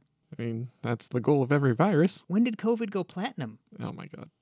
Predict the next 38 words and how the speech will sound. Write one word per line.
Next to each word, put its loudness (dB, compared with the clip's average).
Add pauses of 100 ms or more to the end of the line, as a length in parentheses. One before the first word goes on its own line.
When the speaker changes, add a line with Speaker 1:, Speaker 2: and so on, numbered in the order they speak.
(200)
Speaker 2:
How -4
can -4
we 0
have -4
viruses -4
if -10
we -4
have -2
genetic -6
entropy? -6 (380)
Explain -2
me -2
this. -10 (2500)
Speaker 1:
Yeah, -10 (280)
actually, -2
speaking -2
of -4
which, 0
the 2
rate -2
at -4
which 0
viruses 0
g-, -4 (160)
undergo 2
evolution, 0 (340)
you 4
would 2
think 0
that 0
they'd 2
be 0
the -2
first -2
things -4
to -14
die 0
out. -2